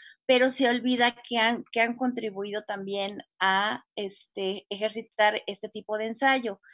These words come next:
Entonces, bueno, es una revaloración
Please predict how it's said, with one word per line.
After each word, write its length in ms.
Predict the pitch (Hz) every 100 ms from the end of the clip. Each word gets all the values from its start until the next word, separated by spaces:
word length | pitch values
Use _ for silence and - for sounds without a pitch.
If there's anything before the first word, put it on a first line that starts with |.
| - - - -
Entonces, 520 | 220 226 262 277 269
bueno, 320 | 254 226 -
es 360 | 240 254 254 -
una 260 | 302 311 311
revaloración 1000 | 302 240 220 208 196 202 - 214 226